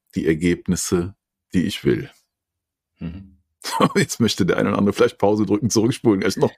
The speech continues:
Speaker 1: mal hören. Ich verspreche, es lohnt sich.
Speaker 2: Wir, wir
Speaker 1: Ich hab
Speaker 2: schreiben
Speaker 1: aus
Speaker 2: es auch
Speaker 1: diesem
Speaker 2: in die Shownotes. <laughs>
Speaker 1: aus diesen zwei Sätzen hab ich so viel gelernt und es hat eine ganze Weile gebraucht, bis ich's geschnallt hab.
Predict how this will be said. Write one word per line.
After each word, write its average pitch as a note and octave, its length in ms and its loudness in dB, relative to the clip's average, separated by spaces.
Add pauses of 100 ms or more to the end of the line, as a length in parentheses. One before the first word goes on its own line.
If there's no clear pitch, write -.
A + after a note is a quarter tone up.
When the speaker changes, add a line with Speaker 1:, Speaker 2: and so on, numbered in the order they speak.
Speaker 1:
mal - 120 -6
hören. C3 220 2 (440)
Ich B2 120 4
verspreche, C3+ 500 4
es B2 160 0
lohnt A2+ 340 4
sich. C#3 420 2 (840)
Speaker 2:
Wir, B2 240 2
wir B2+ 120 2
Speaker 1:
Ich - 160 4
hab D#3+ 80 4
Speaker 2:
schreiben C3 160 6
Speaker 1:
aus B2+ 80 2
Speaker 2:
es B2 120 -2
auch E3 80 6
Speaker 1:
diesem D#3+ 260 4
Speaker 2:
in F#2+ 60 -2
die G2+ 180 0
Shownotes. G2 840 2 (220)
<laughs> - 180 -14
Speaker 1:
aus B2+ 260 4
diesen C3+ 280 2
zwei B2+ 260 4
Sätzen B2 340 2
hab A2+ 140 -2
ich A2 160 2
so C3+ 280 4
viel B2+ 340 0
gelernt F2+ 640 0
und G2 140 0
es - 140 -2
hat A2 100 2
eine G#2 140 0
ganze G#2+ 320 2
Weile G2 260 2
gebraucht, F2+ 400 0
bis E2 160 -2
ich's E2+ 140 -10
geschnallt C#2+ 480 -4
hab. B1 180 -8